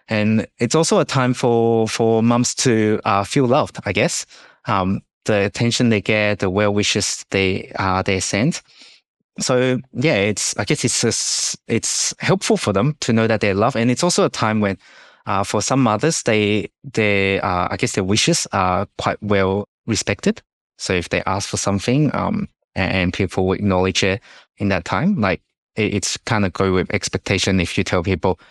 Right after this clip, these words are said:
"I am, uh, sitting through this month," then people would know that you need a lot of private time,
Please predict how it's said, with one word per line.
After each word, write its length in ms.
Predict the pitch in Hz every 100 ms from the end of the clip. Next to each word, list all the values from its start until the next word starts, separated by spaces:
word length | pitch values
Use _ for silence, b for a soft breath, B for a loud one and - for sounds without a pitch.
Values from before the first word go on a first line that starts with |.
| b b -
"I 260 | 92 82 -
am, 400 | 98 87 87 85 - b b
uh, 180 | 98 85
sitting 580 | - - 104 - 92 87
through 280 | - 95 90
this 200 | 90 -
month," 260 | 110 214 - -
then 240 | 87 85
people 320 | - 90 95
would 260 | 90 87 - _ _ -
know 300 | 107 92 87
that 300 | 87 78 92
you 120 | 92
need 220 | 85 90
a 100 | 104
lot 220 | 87 87 85
of 100 | -
private 400 | - 98 - -
time, 340 | 120 151 175